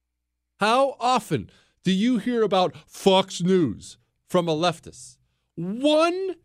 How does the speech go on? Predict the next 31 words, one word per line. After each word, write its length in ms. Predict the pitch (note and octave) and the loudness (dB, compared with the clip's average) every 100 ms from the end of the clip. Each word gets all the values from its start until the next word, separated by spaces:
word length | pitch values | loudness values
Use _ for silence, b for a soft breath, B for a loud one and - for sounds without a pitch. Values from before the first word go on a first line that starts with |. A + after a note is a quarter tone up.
| _ | _
channel 560 | - D#4+ C#4+ D#3+ - _ _ _ - | -2 0 0 -4 -8 _ _ _ -6
on, 440 | F#3+ G3 F#3+ G3+ | -2 0 0 -4
on 220 | G3+ G3+ | 0 0
the 60 | G3+ | 2
main 360 | G3 A#3 C4 G#3 | 0 0 0 -2
T 180 | A#3 | -2
V 180 | G#3+ A3 | 0 0
guide 360 | F#3 F3+ C#3 A#2+ | 0 0 0 -2
that 100 | B2 | -2
everybody 440 | C3 C#3+ C#3 C#3+ | -2 -2 -4 -6
has. 380 | B2+ B2 F2+ - b b | -6 -6 -8 -14 b b
One 720 | D3+ D#3+ G#3 C#4+ D4 E4 F4 | -8 -4 0 2 2 0 -4
channel 720 | E4+ - D4 A3+ C#3+ A2 C3 b b b - | -6 -2 0 0 -2 -2 -4 b b b -4
where 320 | E3+ G#3 G#3 | -2 0 -2
some 520 | - - D#4 D#4+ F4 | -8 -8 -2 -2 -2
shows, 360 | - F#3 D3 F#3+ | -2 0 0 0
not 160 | D#4 | 0
even 180 | D4+ F3+ | 0 0
all 140 | A3+ | 0
of 40 | C#4 | 0
them, 120 | D#3+ | 0
they 80 | G#3 | -2
have 120 | A3+ | 0
lefties 400 | B3 D4 B3+ G#3+ | 0 -2 -4 -4
all 200 | A#3 A#3+ | -2 -2
over 180 | D4+ G#3 | -2 -4
Fox 400 | - G#2 G#2 - | -4 -8 -8 -8
News 240 | B2 G#2+ | -8 -6
now. 240 | C3 A2+ G#2 b - | -4 -4 -6 b -8
One 500 | C#3 F3+ C#4 D#4+ D#4 | -4 0 2 0 -2
channel 560 | - A3+ D#3 C3 D3 | -2 -2 -2 -4 -6